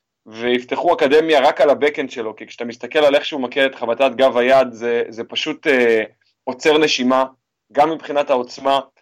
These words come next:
גם מבחינת התנועה הזאת, שהיא כבר באמת דינוזאור, ענ-, אה, סוג של עוף, או ענף נכחד, בקאנד יד אחת,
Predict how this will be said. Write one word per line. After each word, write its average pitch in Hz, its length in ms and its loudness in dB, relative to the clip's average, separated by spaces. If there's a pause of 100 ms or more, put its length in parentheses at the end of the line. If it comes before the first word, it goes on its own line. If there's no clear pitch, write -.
(220)
גם 139 100 2
מבחינת 139 380 -2
התנועה 135 420 0
הזאת, 123 240 -2
שהיא 123 160 -10
כבר 117 160 -6
באמת 123 460 -4 (920)
דינוזאור, 127 640 2
ענ-, 123 100 -4
אה, 123 460 -2
סוג 160 220 -14
של 147 140 -2
עוף, - 340 -2
או 113 220 0 (160)
ענף 139 300 -2
נכחד, 139 400 0 (480)
בקאנד 143 420 -2
יד 139 220 2
אחת, 147 440 0